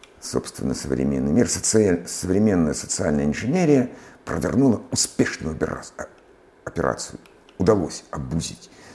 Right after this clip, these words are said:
То есть вот это cancel culture удалось отбросить, э, фрагменты варварской истории, всё то в человеческой природе, что внутренне противоречиво, все трудности.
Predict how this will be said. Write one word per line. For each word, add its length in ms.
То 100
есть 200
вот 140
это 160
cancel 540
culture 760
удалось 420
отбросить, 760
э, 440
фрагменты 680
варварской 640
истории, 760
всё 800
то 140
в 60
человеческой 640
природе, 500
что 220
внутренне 520
противоречиво, 1080
все 240
трудности. 720